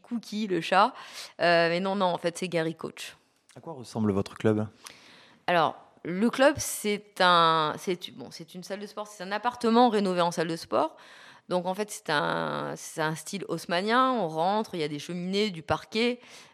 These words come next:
Speaker 1: Euh, on rentre comme dans un appartement, puisque nous, on entretient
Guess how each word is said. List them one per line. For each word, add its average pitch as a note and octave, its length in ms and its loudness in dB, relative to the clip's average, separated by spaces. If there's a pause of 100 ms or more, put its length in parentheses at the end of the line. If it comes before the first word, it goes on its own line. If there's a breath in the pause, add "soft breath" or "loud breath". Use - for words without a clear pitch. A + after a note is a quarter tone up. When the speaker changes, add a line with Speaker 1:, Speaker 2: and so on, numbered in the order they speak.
(120)
Speaker 1:
Euh, D3+ 300 -2
on D3+ 260 -6
rentre F#3 340 -4
comme F#3 220 -2
dans D#3+ 260 -2
un E3 60 -2
appartement, F3+ 520 -2
puisque - 200 -10
nous, E3 600 -4
on D#3+ 280 -8
entretient E3 880 -6